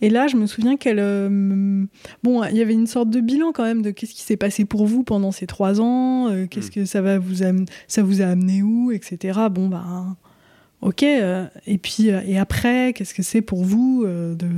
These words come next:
Speaker 1: cette fin, euh. Mais, euh, moi, j'étais hyper, euh, je sais pas.
Speaker 2: Et, et t'as eu l'impression qu'elle intervenait plus avec des questions plus pointues comme ça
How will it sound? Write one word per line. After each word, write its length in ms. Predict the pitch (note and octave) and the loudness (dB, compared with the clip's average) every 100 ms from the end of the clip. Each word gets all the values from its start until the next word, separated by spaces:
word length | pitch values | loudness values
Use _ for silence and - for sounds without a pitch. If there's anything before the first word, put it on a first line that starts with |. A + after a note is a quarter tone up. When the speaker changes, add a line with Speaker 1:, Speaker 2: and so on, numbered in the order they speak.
| E3+ D#3 _ _ _ _ | -4 -8 _ _ _ _
Speaker 1:
cette 240 | - E3+ - | -4 -4 -2
fin, 420 | - A3+ B3 A3+ | 2 2 4 2
euh. 320 | F3+ F3+ F3+ F3+ _ _ - - - - - - _ _ _ _ _ _ _ _ _ _ | 0 -2 -4 -8 _ _ -20 -20 -20 -20 -20 -20 _ _ _ _ _ _ _ _ _ _
Mais, 340 | F#3 G3 G3+ G3 | 0 2 2 0
euh, 220 | F#3+ F#3 | 0 0
moi, 220 | F3+ G3 | 0 0
j'étais 280 | A3 G3 - | -2 -4 -6
hyper, 360 | F3 - G#3 G#3 | -10 -4 -2 -2
euh, 220 | F#3 F3+ | -2 -4
je 80 | F3 | -4
sais 60 | G#3+ | -4
pas. 200 | G3 F#3 - - - - - - - - - - - - _ _ _ _ _ - - - - | -2 -4 -6 -20 -20 -20 -20 -20 -20 -20 -20 -20 -20 -20 _ _ _ _ _ -4 -4 -4 0
Speaker 2:
Et, 220 | F2+ G#2 | 0 2
et 40 | A#2 | 2
t'as 120 | C3+ | 2
eu 80 | C3+ | 2
l'impression 480 | C3 B2 C3 D#3+ | 0 0 0 0
qu'elle 240 | E3 C#3 A2+ | 0 0 2
intervenait 640 | A2+ B2+ A#2 A2+ A#2 A2+ | 0 0 0 0 0 0
plus 840 | A2 - - G3 - - - - - _ _ _ _ _ - | -2 -10 -2 -2 0 -6 -6 -10 -20 _ _ _ _ _ -2
avec 300 | G#2 G#2+ G#2+ | 2 2 0
des 100 | A2+ | 0
questions 380 | A#2+ - B2 A#2+ | 0 0 -2 -2
plus 320 | - A#2+ - | 0 -2 -2
pointues 460 | - A#2 A2 - | 0 0 0 -2
comme 220 | A#2+ A#2 A2 | 0 0 0
ça 300 | - B2+ | 0 -2